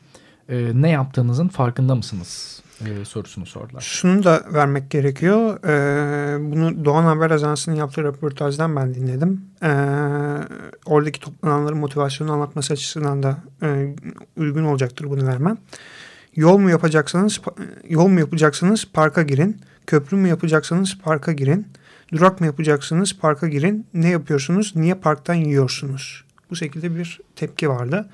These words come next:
Speaker 1: Hı hı.
Speaker 2: Ee, yapılacak her türlü çalışma için yeşil alanların hedef seçilmesine yönelik bir tepki vardı. Ve buradaki eylemlilik öğlen saatlerine kadar devam etti. Belediye ekipleri çalışmasını sürdürürken gruplar da bekledi.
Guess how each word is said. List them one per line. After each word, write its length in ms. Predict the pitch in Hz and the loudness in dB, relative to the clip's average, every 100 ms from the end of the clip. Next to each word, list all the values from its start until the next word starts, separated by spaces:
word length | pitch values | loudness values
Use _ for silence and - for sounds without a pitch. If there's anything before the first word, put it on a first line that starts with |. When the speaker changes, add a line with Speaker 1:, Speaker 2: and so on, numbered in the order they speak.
| - | -14
Speaker 1:
Hı 60 | 110 | -12
hı. 400 | 95 110 - 151 | -12 -14 -6 -2
Speaker 2:
Ee, 20 | 143 139 143 | -2 0 -2
yapılacak 500 | 143 160 156 160 - | -2 -2 -2 -2 2
her 140 | 165 | 0
türlü 220 | 165 151 | 0 -8
çalışma 380 | 135 151 143 - | -2 -2 -2 -4
için 300 | 139 180 185 - | -4 -4 -6 -6
yeşil 380 | 156 139 - 156 | -4 -4 -2 0
alanların 440 | 139 135 135 139 135 - - _ _ - | 0 0 0 -4 -8 -16 -20 _ _ -6
hedef 240 | 147 139 135 | -2 -2 -2
seçilmesine 520 | 139 147 135 135 143 | -8 -6 -6 -4 -4
yönelik 320 | 135 156 190 | -2 -2 -2
bir 160 | 170 170 | -4 -4
tepki 480 | - 170 - 139 131 _ _ _ - | -4 -4 -2 -6 -6 _ _ _ -10
vardı. 400 | 143 120 127 208 202 - - - - - - _ - | -6 -6 -4 -4 -4 -18 -20 -20 -20 -20 -20 _ -4
Ve 320 | 165 160 165 | 0 0 0
buradaki 540 | 170 160 147 - 160 - _ - | 0 0 -2 -4 -6 -8 _ 2
eylemlilik 880 | 160 151 139 139 170 185 - - - - _ | 2 4 2 2 0 -4 -14 -18 -20 -20 _
öğlen 400 | - 151 156 151 156 | 2 2 2 -2 -6
saatlerine 520 | - 139 135 151 139 | -4 -4 -2 -4 -4
kadar 280 | 143 135 127 | -2 -2 0
devam 260 | 135 160 | 2 2
etti. 360 | 160 165 175 170 | 0 -2 -4 -2
Belediye 400 | 175 151 147 151 | 0 0 0 -4
ekipleri 320 | 139 - 151 | -6 -4 -4
çalışmasını 520 | 139 143 139 139 151 135 | -2 -4 -4 -6 -6 -4
sürdürürken 560 | 160 139 135 135 165 | -4 -2 -4 -4 -4
gruplar 400 | 143 135 135 135 | -2 -4 -4 -4
da 120 | 131 | -2
bekledi. 460 | 156 165 160 156 180 | -4 -2 -4 -2 -4